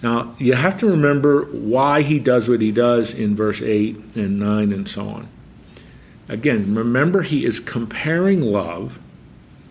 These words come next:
as an attribute or quality of life to the spiritual gifts, which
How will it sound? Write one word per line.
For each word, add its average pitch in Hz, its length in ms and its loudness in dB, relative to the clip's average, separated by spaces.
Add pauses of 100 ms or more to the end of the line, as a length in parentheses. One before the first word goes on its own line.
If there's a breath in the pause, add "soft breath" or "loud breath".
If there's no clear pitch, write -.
(340 loud breath)
as 110 200 0
an 117 100 2
attribute 139 520 2
or 104 40 0
quality 127 520 -2
of 127 140 -2
life 104 440 -2
to 135 320 -2
the 135 120 0
spiritual 131 640 0
gifts, - 720 -4 (1080)
which 110 240 -2